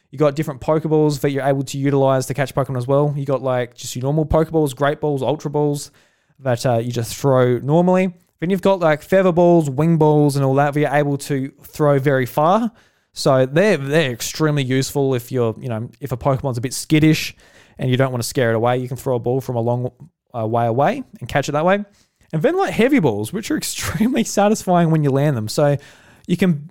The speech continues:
you can't throw them very far because they're heavy, but, um, they've got a better catch rate if you're actually able to get them in the back of a Pokemon. And just the sound it makes when you sneak up onto a Pokemon and you throw, say you throw a berry, it's eating a berry, you get a heavy ball in the back, it just makes this boosh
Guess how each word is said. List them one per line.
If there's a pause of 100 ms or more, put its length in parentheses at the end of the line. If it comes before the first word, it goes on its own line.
(120)
you
can't
throw
them
very
far
because
they're
heavy, (460)
but,
um,
they've
got
a
better
catch
rate
if
you're
actually
able
to
get
them
in
the
back
of
a
Pokemon. (800)
And
just
the
sound
it
makes
when
you
sneak
up
onto
a
Pokemon (560)
and
you
throw, (140)
say
you
throw
a
berry,
it's
eating
a
berry,
you
get
a
heavy
ball
in
the
back,
it
just
makes
this
boosh